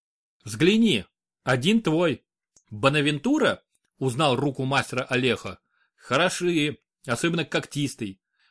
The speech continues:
Жаль, на оборотной стороне. Такого бы на кинжал».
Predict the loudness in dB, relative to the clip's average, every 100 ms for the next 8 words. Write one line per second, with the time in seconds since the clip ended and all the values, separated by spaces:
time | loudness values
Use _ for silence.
0 | _ -12 -2 0 0 -2 -6 -2 0 2
1 | 0 -2 -6 -2 -2 -2 -6 -8 _ _
2 | _ _ -8 -8 2 4 4 2 0 2
3 | 0 0 0 2 2